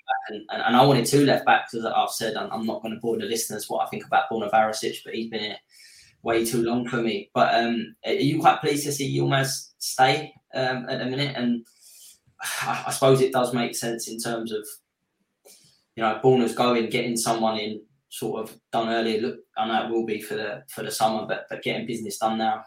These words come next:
you know, so there's not rushing getting players in, um, 'cause hopefully we're gonna have a lot of, you know, a lot of players that are out of contract, maybe by Lundstrom. Sorry, Davey T.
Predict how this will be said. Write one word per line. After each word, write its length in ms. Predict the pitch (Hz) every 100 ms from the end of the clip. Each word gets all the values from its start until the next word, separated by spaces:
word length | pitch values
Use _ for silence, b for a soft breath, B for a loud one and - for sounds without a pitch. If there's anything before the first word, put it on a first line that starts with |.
| -
you 100 | 110
know, 100 | 107
so 220 | - 107
there's 200 | 104 104
not 240 | 117 113 - _ B B B B B -
rushing 400 | 123 - 117 110
getting 260 | 120 120
players 320 | 117 113 113 110
in, 320 | 113 117 - 113
um, 320 | 110 107 110
'cause 160 | 117 -
hopefully 420 | 127 - 117 113
we're 120 | 113
gonna 200 | 117 117
have 100 | 110
a 40 |
lot 100 | 113 -
of, 40 | - -
you 100 | 117
know, 160 | 110
a 20 |
lot 140 | 113 120
of 60 |
players 280 | 117 110 110
that 100 | -
are 80 | 107
out 160 | 113 -
of 60 | -
contract, 500 | 113 113 98 - - - _ _ _ _ -
maybe 340 | 120 120 117
by 180 | 113 110
Lundstrom. 520 | 117 131 - 123 113 - _ b b b
Sorry, 340 | - 127 117
Davey 300 | 113 117 113
T. 360 | 113 117 113 -